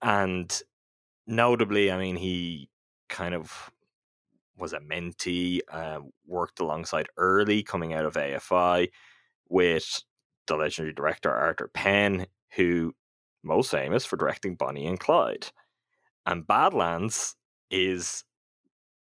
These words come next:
narratively, thematically, uh, visually, for some stretches, very, very similar to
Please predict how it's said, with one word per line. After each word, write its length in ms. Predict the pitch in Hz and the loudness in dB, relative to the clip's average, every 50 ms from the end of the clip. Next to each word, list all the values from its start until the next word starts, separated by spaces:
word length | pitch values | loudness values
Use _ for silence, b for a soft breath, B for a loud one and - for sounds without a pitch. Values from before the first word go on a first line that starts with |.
| _ 90 | _ -6
narratively, 880 | 90 90 92 104 110 123 127 127 120 113 117 117 120 120 123 120 117 | 0 2 4 4 4 4 4 2 2 0 0 2 2 2 2 0 -4
thematically, 1000 | - - 113 80 67 - 85 95 113 117 113 - - 110 107 110 110 107 107 107 b b b b b b b b - | -6 -8 -10 -8 -4 -2 0 0 0 0 -2 -2 -4 -2 0 2 2 2 0 -2 b b b b b b b b -6
uh, 240 | 80 85 82 78 - - | -4 -2 -2 -2 -4 -8
visually, 600 | 92 90 101 104 135 - - 185 139 117 107 98 | -4 0 2 2 4 4 4 4 4 4 2 2
for 140 | - - 92 | 0 -2 0
some 220 | - 147 175 220 | 0 0 0 0
stretches, 480 | 196 - 98 - - - - 151 160 - | 0 0 -2 -2 -2 -4 -6 -6 -6 -8
very, 480 | 87 85 90 95 90 87 87 127 135 | -12 -10 -6 -6 -4 -2 -2 -2 0
very 280 | 110 92 85 80 107 135 | 0 0 -2 -2 -4 -4
similar 500 | - - 107 117 170 180 120 90 76 78 | -4 -2 -2 0 0 2 2 2 0 0
to 200 | - - 113 101 | -2 -4 -6 -6